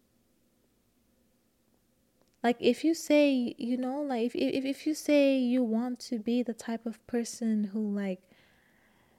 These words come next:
makes home-cooked meals, eh, why, why, why do you keep talking about how you can't cook? Pick up a cookbook, watch a video, dedicate time to learning how to cook, right?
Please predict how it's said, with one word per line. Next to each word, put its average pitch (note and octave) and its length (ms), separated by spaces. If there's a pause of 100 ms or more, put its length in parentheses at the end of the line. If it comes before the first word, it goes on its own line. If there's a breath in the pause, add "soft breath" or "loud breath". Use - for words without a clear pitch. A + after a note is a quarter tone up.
(100 soft breath)
makes A#3 320
home-cooked A#3 680
meals, G3+ 1000 (640)
eh, - 60 (460)
why, A3+ 300
why, A#3+ 260
why B3 220
do C4+ 80
you C4+ 140
keep - 240
talking A#3 320
about G#3 240
how G#3+ 140
you G#3 160
can't G#3 360
cook? - 540 (560)
Pick C#4 180
up C#4+ 160
a B3 100
cookbook, - 800 (560)
watch B3 180
a C#4 60
video, G#3+ 680 (600)
dedicate C4+ 460
time B3 280
to A#3 140
learning A3+ 320
how A3 160
to G#3 160
cook, - 540 (640)
right? A3+ 500